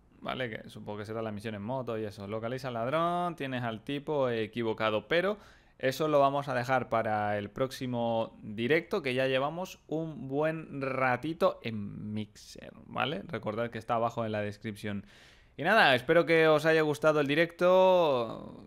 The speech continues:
también el vídeo para los que están viendo de forma resubida por YouTube. No sé qué día lo estáis <laughs> viendo, la verdad, porque ahora mismo, mm, es el día nueve de mayo. Lo digo así como dato para que sepáis cuándo se está realizando el directo y cuándo se está resubiendo a YouTube.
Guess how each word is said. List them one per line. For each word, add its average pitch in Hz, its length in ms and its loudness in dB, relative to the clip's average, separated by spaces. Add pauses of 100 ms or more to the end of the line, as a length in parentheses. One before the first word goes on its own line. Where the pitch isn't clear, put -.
(140)
también 127 300 -2
el 135 140 4
vídeo 151 440 2
para 120 200 2
los 110 180 -2
que 120 60 -2
están 113 600 -4 (540)
viendo 117 480 -4 (340)
de 113 120 -8
forma 113 340 -4
resubida 120 800 0
por 117 180 2
YouTube. 135 340 -2
No 151 180 0
sé 170 220 0
qué 147 160 0
día 143 260 2
lo 131 120 4
estáis 139 360 -2
<laughs> - 0 -
viendo, 156 400 2
la 147 120 8
verdad, 131 380 6
porque 117 180 -2
ahora 120 140 0
mismo, 117 480 -6 (640)
mm, 107 520 -6
es 117 180 -4
el 113 140 -4
día 113 140 -2
nueve 110 400 0
de 104 100 0
mayo. 104 380 -2
Lo 113 120 -2
digo 123 300 2
así 117 240 -4
como 117 220 -4
dato 113 220 -2
para 120 140 -2
que 110 100 -4
sepáis 123 260 -2
cuándo 147 260 2
se 127 100 -2
está 135 160 4
realizando 127 640 2
el 113 280 0
directo 135 500 2
y 135 140 -2
cuándo 143 420 0
se 135 100 -4
está 123 240 0
resubiendo 123 840 0
a 117 100 2
YouTube. 104 440 -4